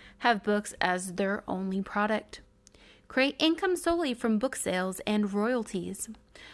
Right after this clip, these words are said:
Their business is books. May write fiction or nonfiction.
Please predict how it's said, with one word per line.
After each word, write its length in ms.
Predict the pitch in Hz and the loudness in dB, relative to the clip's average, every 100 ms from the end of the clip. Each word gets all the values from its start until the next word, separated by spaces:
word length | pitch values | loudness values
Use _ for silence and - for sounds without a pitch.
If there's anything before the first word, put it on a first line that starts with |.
| - | -4
Their 140 | 226 208 | 0 2
business 420 | 208 202 190 226 | 0 0 -2 -2
is 140 | 202 | -4
books. 500 | - 311 311 - - - - - - _ - - - - | 2 0 0 -8 -8 -12 -20 -20 -20 _ -20 -20 -20 -2
May 240 | 220 208 | 2 4
write 260 | 208 196 185 | 4 2 0
fiction 440 | - 214 - 233 | -2 -2 0 2
or 140 | 233 233 | 4 4
nonfiction. 800 | 233 285 320 240 - 208 202 | 4 4 2 0 0 0 0